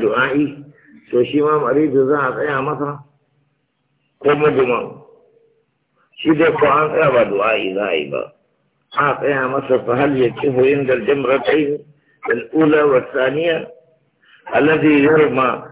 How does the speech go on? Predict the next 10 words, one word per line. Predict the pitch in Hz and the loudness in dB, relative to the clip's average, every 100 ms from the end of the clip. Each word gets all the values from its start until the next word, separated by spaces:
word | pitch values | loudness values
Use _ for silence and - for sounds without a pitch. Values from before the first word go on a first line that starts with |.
| - | -8
'an | 98 107 143 139 | -2 0 2 0
al-maridi | 123 123 139 151 131 151 - - _ _ _ _ | 0 0 0 -2 -2 -6 -6 -18 _ _ _ _
yakifu | 101 113 104 - 147 120 117 | 0 0 0 -4 -2 -2 -2
'an | - 143 131 | 0 0 -2
al-maridi. | 113 117 131 143 - - - _ _ _ _ _ _ - | -2 0 0 0 -4 -8 -14 _ _ _ _ _ _ -8
Qala | 139 127 127 | -2 0 0
ma | 131 131 120 | 0 -2 0
sami'tu | 113 127 123 - 135 - - - - 104 | -2 0 -4 -4 -6 -8 -10 -20 -14 -6
min | 110 95 | -4 -4
Malik. | 90 76 60 | -6 -8 -10